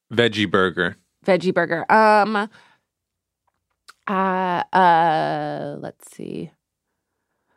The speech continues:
Speaker 2: A skin contact white from California.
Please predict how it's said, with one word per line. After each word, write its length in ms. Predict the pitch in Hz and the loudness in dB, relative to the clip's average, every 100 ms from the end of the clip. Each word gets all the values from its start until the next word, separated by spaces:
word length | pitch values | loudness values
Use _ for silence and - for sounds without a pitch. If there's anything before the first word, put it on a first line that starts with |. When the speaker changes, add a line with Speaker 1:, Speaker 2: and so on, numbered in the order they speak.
| _ | _
Speaker 2:
A 260 | - 208 208 | 2 4 2
skin 400 | - - 240 233 | -2 0 2 0
contact 600 | 240 202 208 208 190 - | 0 -2 0 0 0 0
white 480 | 190 202 190 180 - | 0 2 0 -6 -6
from 500 | - 196 175 165 170 | 2 2 2 -2 -6
California. 600 | 190 175 - - - 214 | -8 -8 -10 -14 -14 -16